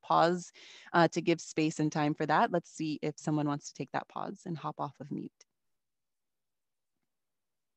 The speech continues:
Sometimes it works.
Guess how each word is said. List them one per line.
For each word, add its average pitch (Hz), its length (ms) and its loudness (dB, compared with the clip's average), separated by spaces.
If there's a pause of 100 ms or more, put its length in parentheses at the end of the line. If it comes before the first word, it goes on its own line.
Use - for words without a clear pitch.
(1300)
Sometimes 160 440 -6
it - 80 -10
works. - 520 -16